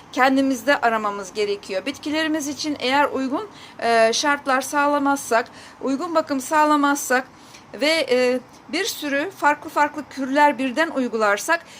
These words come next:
bitkilerimizin ölümüne sebebiyet verebiliriz. Önce kendimizi ve bitkilerimizin bulunduğu ortamı sorgulamamız gerekiyor.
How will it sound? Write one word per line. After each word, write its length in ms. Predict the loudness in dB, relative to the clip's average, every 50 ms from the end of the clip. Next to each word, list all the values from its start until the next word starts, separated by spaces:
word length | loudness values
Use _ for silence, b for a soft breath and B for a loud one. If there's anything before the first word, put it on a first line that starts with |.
| B B B
bitkilerimizin 840 | -8 -8 -8 -8 -6 -4 -2 -2 0 0 -2 -2 -4 -6 -2 -2
ölümüne 340 | 0 0 2 0 0 0 -2
sebebiyet 640 | -2 -4 -4 -2 -2 -2 -2 0 0 -2 0 0 0
verebiliriz. 640 | 2 2 2 0 0 -2 -2 -2 -4 -4 -8 -12 B B B B B
Önce 300 | -4 -4 -2 -2 -4 -6
kendimizi 760 | -4 -2 0 0 2 2 0 0 -2 -4 -2 -2 -2 -2 -2 -2
ve 240 | -2 -2 -2 -2 -6 -8 -12
bitkilerimizin 680 | -14 -14 -12 -6 -4 -4 -2 -2 -2 -2 -2 -2 -4 -4
bulunduğu 360 | -4 -4 -4 -4 -4 -4 -4
ortamı 440 | -2 -2 -2 -2 -4 -6 -10 -10 -10
sorgulamamız 760 | -8 -4 -2 -2 -2 -2 -2 -4 -4 -4 -6 -8 -10 -12 -10
gerekiyor. 580 | -8 -8 -8 -8 -10 -12 -10 -6 -4 -4 -4